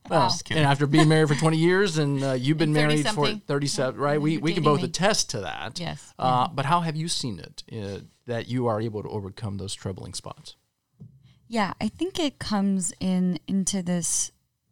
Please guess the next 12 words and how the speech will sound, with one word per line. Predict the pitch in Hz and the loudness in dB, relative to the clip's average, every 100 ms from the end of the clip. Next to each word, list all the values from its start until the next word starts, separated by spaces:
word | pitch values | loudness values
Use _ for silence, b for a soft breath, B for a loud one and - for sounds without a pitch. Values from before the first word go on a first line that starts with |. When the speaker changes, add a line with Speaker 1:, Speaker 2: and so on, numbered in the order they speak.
| _ - | _ -20
Speaker 4:
way | 180 196 190 | -6 0 2
of | 180 175 | 0 0
understanding. | 175 165 160 - 175 165 160 160 156 151 - _ | -2 -2 0 -2 0 2 2 0 -2 -2 -8 _
Um, | 175 165 165 | 0 2 2
and | 214 247 | 0 0
that's | 339 - | -2 -2
a | |
great | 208 185 170 | 0 2 2
thing | - 175 | 2 2
about | 165 160 | 2 -2
the | 165 | 0
Enneagram | 160 160 160 165 156 156 | 0 2 0 0 0 0